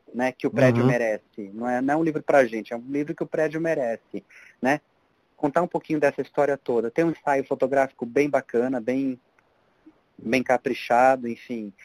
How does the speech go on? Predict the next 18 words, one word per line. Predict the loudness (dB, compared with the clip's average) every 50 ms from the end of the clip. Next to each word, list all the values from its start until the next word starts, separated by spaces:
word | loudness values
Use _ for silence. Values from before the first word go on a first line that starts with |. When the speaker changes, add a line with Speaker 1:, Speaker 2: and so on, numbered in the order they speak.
| -20 -20 -20 -20 _ -12
Speaker 1:
E | -8 0
fazer | 4 4 4 4 2
um | 0
levantamento | 0 0 0 0 -2 -2 -2 -2 -2 -4 -4 -2
mesmo | 0 0 0 0 -2 -4
completo, | -4 -2 -2 -2 -2 _ 2 2 2 2 2 -2 _ _ -12 -12 -12 _ _
que | -6
é | -6
possível, | -4 -4 -12 -12 _ _ -8 -6 -4 -4 -4 -4 -6 -8 -8 _ _ _ _ _ _ -14
de | -12 -4
tudo | 0 2 2 2
aquilo | 2 0 -2 -2
que | -2 0 2
já | 2 2
foi | 2 4 4 4 2 2 _ _ _ 2
feito, | 2 2 2 2 -4 _ -6 -4
ou | -2 -2 -2
que | -2 -4 -10